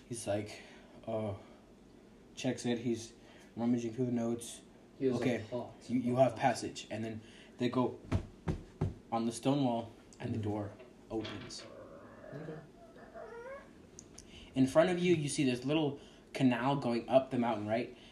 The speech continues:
Speaker 1: And it extends for about seventy feet straight until it reaches, like, uh, basically at the base of the mountain,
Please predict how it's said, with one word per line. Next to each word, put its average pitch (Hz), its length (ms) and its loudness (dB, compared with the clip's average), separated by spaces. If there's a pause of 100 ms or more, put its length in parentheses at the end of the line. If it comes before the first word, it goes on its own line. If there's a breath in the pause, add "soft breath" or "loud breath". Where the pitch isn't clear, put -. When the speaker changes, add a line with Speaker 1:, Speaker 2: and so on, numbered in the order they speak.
(100)
Speaker 1:
And 123 120 2
it 123 80 2
extends 143 360 2
for 139 80 0
about 127 180 6
seventy 156 420 6
feet 131 360 4
straight 147 640 0 (220)
until 127 260 0
it 120 40 2
reaches, 123 280 -2
like, 107 240 4
uh, 113 420 2 (240)
basically 131 420 4
at 113 60 0
the 117 60 -4
base 107 320 -4
of 120 60 -4
the 113 60 -4
mountain, 131 360 0